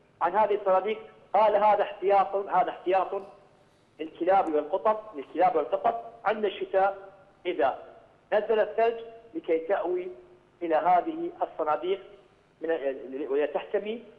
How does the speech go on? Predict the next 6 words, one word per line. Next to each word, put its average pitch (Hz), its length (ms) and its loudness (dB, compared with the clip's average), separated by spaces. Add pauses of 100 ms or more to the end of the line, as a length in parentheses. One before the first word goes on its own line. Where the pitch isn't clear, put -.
(160)
من 165 100 -4
البرد 196 520 -2 (380)
ومن 190 200 0
الثلج." 202 380 -2 (320)
فانظر 240 340 4
لحكومة، 220 580 0